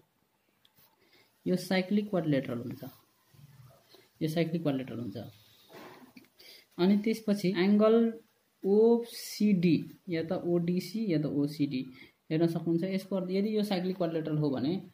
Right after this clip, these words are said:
यसको अर्थ यो cyclic क्वाड्रिलेटरल हो भने हेर्नुहोस् त, डिइओसी यदि cyclic क्वाड्रिलेटरल हो भने,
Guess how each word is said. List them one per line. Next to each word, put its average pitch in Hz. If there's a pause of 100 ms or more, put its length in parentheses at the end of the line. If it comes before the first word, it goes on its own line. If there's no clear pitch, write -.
यसको -
अर्थ 170
यो 170
cyclic 170
क्वाड्रिलेटरल 151
हो 135
भने 127
हेर्नुहोस् 143
त, 175
डिइओसी 170
यदि 156
cyclic 151
क्वाड्रिलेटरल 139
हो 131
भने, 135